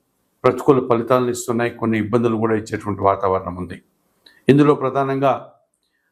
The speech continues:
షష్టమ లాభాధిపతి అయినటువంటి కుజుడు ద్వితీయ భావంలో కర్కాటక రాశిలో సంచరించడం వల్ల, కర్కాటక రాశిలో ఆయన బలహీనపడినప్పటికీ కొన్ని సందర్భాల్లో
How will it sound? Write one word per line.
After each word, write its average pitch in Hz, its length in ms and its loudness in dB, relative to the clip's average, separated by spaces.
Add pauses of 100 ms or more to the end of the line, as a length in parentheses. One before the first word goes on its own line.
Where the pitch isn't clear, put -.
(120)
షష్టమ 170 720 2
లాభాధిపతి 190 600 4
అయినటువంటి 160 440 -2
కుజుడు 165 440 2
ద్వితీయ 180 460 2
భావంలో 139 480 0
కర్కాటక 147 540 -4
రాశిలో 127 340 -6
సంచరించడం 127 640 -8
వల్ల, 123 320 2 (2500)
కర్కాటక 220 480 4
రాశిలో 196 480 2
ఆయన 156 320 0
బలహీనపడినప్పటికీ 180 1400 -2
కొన్ని 165 180 2
సందర్భాల్లో 143 920 0